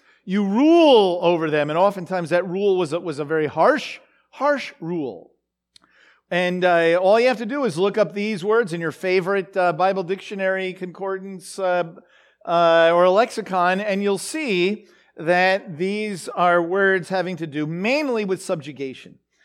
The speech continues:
But isn't it interesting that before sin, to rule and to subdue was not negative? It's to be like God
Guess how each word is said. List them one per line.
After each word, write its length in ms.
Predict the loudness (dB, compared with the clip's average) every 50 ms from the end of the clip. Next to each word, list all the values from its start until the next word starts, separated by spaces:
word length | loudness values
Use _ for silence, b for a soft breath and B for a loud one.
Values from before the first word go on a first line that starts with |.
| b b b b b b
But 100 | 2 2
isn't 280 | 4 2 2 2 2 0
it 100 | 0 0
interesting 560 | -2 -4 -4 -4 -6 -6 -2 -2 -2 -2 2
that 160 | 0 0 0
before 540 | 0 -10 -10 -12 _ -2 2 2 4 2 2
sin, 920 | 0 -4 -6 -6 -4 0 2 2 2 2 0 -2 -6 -12 -12 -12 -12 -12 -14 _ _ _ _ _ _ _ _ -4
to 120 | -2 -2
rule 920 | 0 2 2 2 4 6 6 6 6 6 4 2 0 -4 -10 -18 _ _ _ _ _ _
and 140 | 0 0 0
to 100 | -2 -6
subdue 880 | -8 -6 -6 -6 -4 -4 -2 -2 0 0 0 0 0 -2 -4 -8 -12 _ _ _ _ _ _ _ _ _
was 320 | 0 0 0 0 0 -6
not 600 | -4 -2 0 2 4 4 4 2 0 -4 -8 -6
negative? 680 | 0 0 0 2 0 -2 -4 -4 -10 -14 _ -20 _ _ _ _ _ _ _ _ _ _
It's 220 | -4 -4 -4 -6
to 100 | -6 -4
be 160 | -2 0 2
like 240 | 4 4 4 4 4
God 480 | 2 2 2 2 2 0 -2 -6 -8